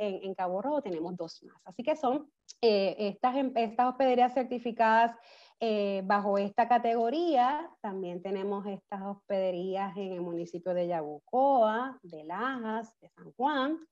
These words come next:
Y eso nos lleva al segundo programa de eco-, eh, de certificación, y es el programa de ecoturismo.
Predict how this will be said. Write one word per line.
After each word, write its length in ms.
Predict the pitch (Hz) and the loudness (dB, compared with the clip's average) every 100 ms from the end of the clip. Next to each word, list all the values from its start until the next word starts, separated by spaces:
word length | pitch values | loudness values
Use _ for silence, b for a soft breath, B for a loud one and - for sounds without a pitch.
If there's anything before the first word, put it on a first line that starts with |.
| _ _ _ _ _ b b b b b - | _ _ _ _ _ b b b b b -4
Y 160 | 311 | 0
eso 220 | 311 311 349 | 0 2 0
nos 140 | 359 | 2
lleva 280 | 403 403 349 | 6 6 6
al 220 | 269 226 | 2 -2
segundo 720 | - 214 202 185 185 185 208 | -4 -2 -2 -4 -4 -4 -4
programa 520 | 247 240 247 254 247 | 0 2 2 2 0
de 220 | 254 233 | 0 -2
eco-, 280 | 240 - 233 | -4 -4 -6
eh, 320 | 226 214 208 208 | -2 0 0 0
de 120 | 220 | -2
certificación, 840 | 233 220 226 226 220 202 196 156 | -4 -4 -6 -6 -4 -6 -6 -8
y 120 | 160 | -6
es 80 | 170 | -4
el 120 | 277 | -4
programa 400 | 285 220 202 262 | 0 0 2 0
de 180 | 277 202 | 0 -2
ecoturismo. 840 | 196 175 170 156 180 185 - - | -4 -6 -6 -10 -8 -12 -12 -20